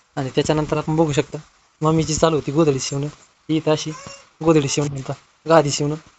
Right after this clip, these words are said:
त्याच्यानंतर बघू शकता आपण ह्या साईडनं आलो. त्याच्यानंतर आपले जनावर इथं बघू शकता तुम्ही, सुंदर अशा प्रकारे बसलेली होती. त्यानंतर या बाजूला शेळ्या होत्या, बघू शकता तुम्ही, शेळ्या पण असं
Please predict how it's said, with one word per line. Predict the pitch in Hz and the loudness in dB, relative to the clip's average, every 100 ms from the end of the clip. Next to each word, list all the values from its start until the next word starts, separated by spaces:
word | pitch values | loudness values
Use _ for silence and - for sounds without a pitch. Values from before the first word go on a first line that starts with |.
| _ _ - | _ _ -4
त्याच्यानंतर | 147 156 151 | 0 2 4
बघू | 151 156 | 4 4
शकता | 147 151 | 2 2
आपण | 151 151 | 2 4
ह्या | 151 | 2
साईडनं | 147 139 156 | 4 4 4
आलो. | 147 - - - - | 2 -2 -12 -16 -10
त्याच्यानंतर | 143 147 147 151 | -4 0 4 4
आपले | 151 151 | 4 4
जनावर | 160 160 | 4 4
इथं | 165 160 156 - - | 4 2 -2 -4 -2
बघू | 165 | 0
शकता | 156 147 - | 0 -2 0
तुम्ही, | 156 151 - - - - | 0 0 -4 -10 -8 -2
सुंदर | 143 143 | 2 4
अशा | 156 139 | 4 4
प्रकारे | 143 156 151 | 2 2 4
बसलेली | 156 160 147 | 2 2 0
होती. | 131 147 - - - | 0 -6 -12 -12 -2
त्यानंतर | 147 147 147 | 0 2 2
या | 139 | 2
बाजूला | 143 147 147 | 4 4 2
शेळ्या | - 147 143 | 2 2 4
होत्या, | 123 127 | 2 0
बघू | 151 | -2
शकता | 143 - 131 | -2 -6 -6
तुम्ही, | 143 139 - - - _ - | -4 -6 -8 -18 -20 _ -4
शेळ्या | 147 143 | 2 2
पण | 151 151 | 2 2
असं | 147 151 | 0 -2